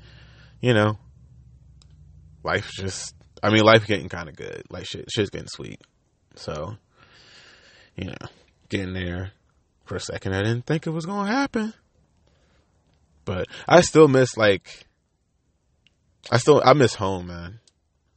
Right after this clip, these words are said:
I really, like, that's, I, I just miss, I've been missing home, and it's like, it's gonna be another year and a half before I can come back.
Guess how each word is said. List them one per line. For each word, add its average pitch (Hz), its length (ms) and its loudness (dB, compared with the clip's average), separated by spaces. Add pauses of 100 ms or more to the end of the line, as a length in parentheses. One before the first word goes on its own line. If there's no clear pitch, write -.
(800)
I 101 100 2
really, 90 340 2
like, 92 260 2
that's, 120 320 2
I, 104 320 0 (580)
I 113 140 0
just 90 160 -6
miss, 90 160 -8
I've 98 120 0
been 104 100 4
missing 95 240 -4
home, 98 220 -2
and 101 60 2
it's 107 120 -2
like, 98 360 -6 (640)
it's - 140 -14
gonna 95 180 -2
be - 120 -8
another 92 280 2
year 101 200 4
and 101 60 4
a 101 80 2
half 101 240 2
before 92 300 -2
I 92 120 2
can 87 100 -10
come 95 220 -6
back. - 340 -10